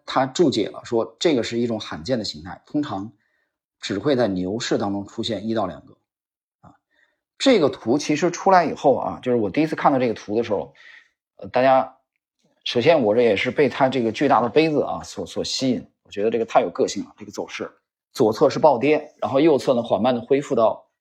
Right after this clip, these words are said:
呃，那个左侧高点的附近。但是这个突破的位置，欧奈尔标注的这个位置啊，高窄旗形的出现，让我脑子瞬间闪现出了另一个经典的美股啊，就是一九一五到一九一六的这个区间啊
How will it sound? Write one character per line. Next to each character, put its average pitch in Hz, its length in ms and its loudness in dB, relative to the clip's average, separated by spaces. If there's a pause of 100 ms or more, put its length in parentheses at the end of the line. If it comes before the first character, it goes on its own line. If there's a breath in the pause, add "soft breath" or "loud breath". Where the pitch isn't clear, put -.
(400)
呃， 101 180 -14
那 101 120 -6
个 98 80 -6
左 101 140 -18
侧 123 120 -4
高 131 180 6
点 113 140 -2
的 - 80 -16
附 - 140 -14
近。 113 320 -6 (800)
但 175 120 6
是 175 140 -2
这 208 220 4
个 147 80 0
突 - 200 -4
破 208 160 4
的 143 80 4
位 123 120 2
置， 110 100 -6
欧 117 100 -6
奈 151 100 0
尔 139 100 2
标 180 220 2
注 220 160 0
的 127 80 2
这 117 100 -2
个 107 80 -2
位 107 140 -2
置 85 100 -12
啊， - 140 -6
高 151 180 4
窄 113 120 -2
旗 - 180 -8
形 131 140 -4
的 143 80 -4
出 - 160 -10
现， 156 320 -8 (440)
让 160 140 4
我 160 60 2
脑 113 180 6
子 120 80 0
瞬 135 220 0
间 143 160 0
闪 87 240 -2
现 120 180 -4
出 117 140 -2
了 117 80 2
另 135 180 0
一 104 80 -2
个 107 120 0
经 135 200 -4
典 120 160 -2
的 82 80 -12
美 87 160 -6
股 - 100 -10 (340)
啊， 92 120 -20
就 98 140 -10
是 - 360 -10 (1400 loud breath)
一 147 120 -4
九 131 80 4
一 135 120 2
五 127 240 0
到 120 140 2
一 135 80 2
九 113 160 0
一 127 100 0
六 156 220 4
的 107 100 0
这 110 100 -2
个 104 100 -6
区 - 180 -10
间 127 440 -2
啊 87 340 -16